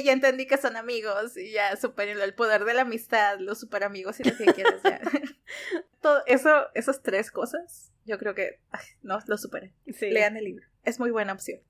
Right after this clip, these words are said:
Speaker 2: Es divertido.
Speaker 1: <laughs>
Speaker 2: Y si les gusta, pues, pueden aventarse la trilogía, todos, aunque no están tan cortos, son muy fáciles de leer porque están escritos en el tono de, pues, un
Speaker 1: Sí.
Speaker 2: adolescente sufriendo.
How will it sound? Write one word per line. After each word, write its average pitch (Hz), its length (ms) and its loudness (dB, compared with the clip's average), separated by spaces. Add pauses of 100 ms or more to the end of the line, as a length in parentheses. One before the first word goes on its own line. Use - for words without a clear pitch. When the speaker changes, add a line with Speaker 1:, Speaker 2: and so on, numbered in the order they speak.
(140)
Speaker 2:
Es 233 160 -6
divertido. 269 480 0
Speaker 1:
<laughs> 254 220 -12
Speaker 2:
Y 233 100 -4
si 233 140 2
les 220 160 2
gusta, 220 320 -4
pues, 208 400 -6
pueden 190 300 2
aventarse 170 460 -6
la 175 200 -4
trilogía, 196 580 -4
todos, 185 380 -4 (260)
aunque 233 300 -2
no 240 80 -2
están 277 260 -6
tan 247 180 -2
cortos, 240 520 -6 (400)
son 190 160 -2
muy 196 140 2
fáciles 214 400 0
de 220 80 2
leer 233 220 -2
porque 190 200 -6
están 175 240 -6
escritos 185 400 -6
en 180 100 -6
el 160 120 -10
tono 175 300 0
de, 170 300 -4 (100)
pues, 196 220 0
un 190 80 2
Speaker 1:
Sí. 190 60 2
Speaker 2:
adolescente 190 580 2
sufriendo. 165 560 -6